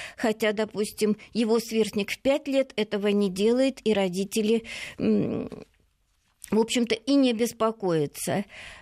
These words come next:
Но очень важный момент, очень важный момент школьника.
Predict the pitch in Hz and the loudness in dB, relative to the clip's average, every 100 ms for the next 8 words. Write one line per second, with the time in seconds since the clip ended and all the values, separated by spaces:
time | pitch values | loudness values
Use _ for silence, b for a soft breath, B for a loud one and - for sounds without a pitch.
0 | B - - 240 262 - - 320 320 302 | B -10 0 2 2 0 0 2 4 4
1 | 262 247 208 220 220 214 233 269 339 370 | 4 2 0 0 2 2 2 4 4 2
2 | - - 226 - 220 214 202 214 220 220 | 0 0 2 2 2 2 2 2 4 4
3 | 214 196 196 - - 294 247 185 143 - | 2 2 0 -2 0 2 2 0 -4 -6
4 | - 202 | -8 -8